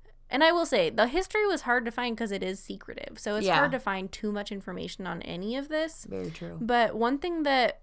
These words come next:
Speaker 1: was weird and interesting is that after forty years of membership, you can earn something called Old Guard status,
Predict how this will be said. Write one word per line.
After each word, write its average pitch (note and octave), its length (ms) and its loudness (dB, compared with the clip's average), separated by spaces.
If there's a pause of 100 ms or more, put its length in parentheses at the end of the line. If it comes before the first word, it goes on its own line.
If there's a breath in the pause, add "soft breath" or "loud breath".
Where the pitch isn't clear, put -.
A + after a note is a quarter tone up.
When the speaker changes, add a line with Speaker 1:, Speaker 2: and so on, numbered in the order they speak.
Speaker 1:
was G3+ 400 -4
weird F#3 640 -6
and F#3 160 -10
interesting F#3+ 520 -8
is G#3+ 220 -4
that G3+ 340 0 (280 soft breath)
after B3+ 560 0
forty D#4 920 -4
years G3+ 800 -2
of F#3+ 200 -8
membership, F3+ 640 -6
you G3+ 140 -8
can G#3 180 -8
earn F#3 340 -6
something G3 360 -8
called F#3 300 -4 (100)
Old F#3+ 340 -6
Guard F#3 380 -6
status, C#4+ 640 -4